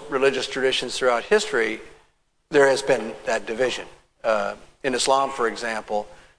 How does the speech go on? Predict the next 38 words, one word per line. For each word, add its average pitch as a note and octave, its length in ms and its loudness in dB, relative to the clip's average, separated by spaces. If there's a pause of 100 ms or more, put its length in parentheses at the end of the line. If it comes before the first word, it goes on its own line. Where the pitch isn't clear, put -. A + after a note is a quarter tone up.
(120)
mullahs D#3+ 340 4
have A#2+ 140 0
not A#2+ 280 -2
run A2 440 0 (580)
the - 60 -12 (160)
politics C3 560 0
of G#2 120 -6
a G2+ 60 -6
government, G#2+ 500 0 (280)
except F#3+ 280 0
in D#3 120 2
Iran. D3+ 340 2 (760)
You F#3+ 80 4
know, D#3 80 6
Iran D#3 340 4
really G#3 200 6
is D3+ 180 -2
a C3+ 40 -2
very D3+ 320 4
new D3 300 4
kind C#3 320 0
of G#2+ 140 -4
phenomenon, B2+ 640 0
even B2+ 260 -4
within, A#2+ 420 -2 (480)
uh, A#2 240 0
Muslim B2+ 340 0
politics, D3 520 0
where A#2+ 100 -2
you A#2+ 140 -4
don't B2 180 -2
have A#2 300 0
this A#2 180 -4
kind G#2 300 -6
of G2 160 -6 (480)
situation, A2 720 -2 (120)
uh, G#2+ 200 -2
ordinarily. A#2+ 640 0